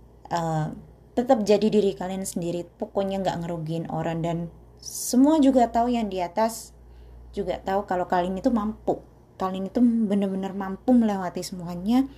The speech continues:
Harus kalian tanamkan pemikiran itu supaya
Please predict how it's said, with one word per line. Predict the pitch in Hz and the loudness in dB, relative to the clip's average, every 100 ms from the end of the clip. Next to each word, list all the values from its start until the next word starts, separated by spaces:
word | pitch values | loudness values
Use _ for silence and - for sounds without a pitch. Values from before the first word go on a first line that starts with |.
| - - - - - | -20 -20 -20 -20 0
Harus | 220 277 294 | 2 2 2
kalian | 226 220 220 | 2 2 0
tanamkan | 214 202 190 - 226 247 - - - - - - - - - - | -2 -4 -6 -6 -2 -2 -2 -20 -20 -20 -20 -20 -20 -20 -10 -6
pemikiran | 190 190 190 185 | -6 -4 -4 -4
itu | 180 | -4
supaya | 226 226 | -4 -4